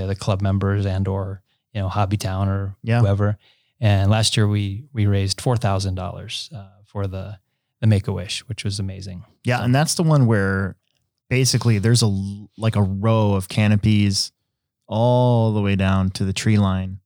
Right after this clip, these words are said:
Speaker 2: usually, and then everybody's got pretty much every plane they, they own comes out.
Speaker 1: It's kinda like a car show.
Speaker 2: Yeah.
Speaker 1: <laughs> And, uh,
Speaker 2: And, uh,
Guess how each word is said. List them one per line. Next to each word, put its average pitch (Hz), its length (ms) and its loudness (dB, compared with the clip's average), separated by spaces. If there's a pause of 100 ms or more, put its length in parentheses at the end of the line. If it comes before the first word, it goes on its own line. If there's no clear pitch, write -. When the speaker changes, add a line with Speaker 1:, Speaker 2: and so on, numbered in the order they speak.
(220)
Speaker 2:
usually, 95 580 -4 (480)
and 104 140 4
then 98 400 2 (240)
everybody's 117 380 2
got 95 240 -6 (300)
pretty 208 140 0
much 226 200 2 (100)
every 120 180 2
plane 107 300 2
they, 92 200 -4 (220)
they - 120 -6
own 95 360 0 (560)
comes 98 240 0
out. 90 240 -6 (220)
Speaker 1:
It's - 120 -4
kinda 190 180 0
like 139 120 2
a 104 60 2
car 92 240 -4
show. 90 300 -6
Speaker 2:
Yeah. 107 260 -2
Speaker 1:
<laughs> - 40 -18 (800)
And, 110 280 2
uh, - 20 2
Speaker 2:
And, 101 260 2
uh, 95 260 0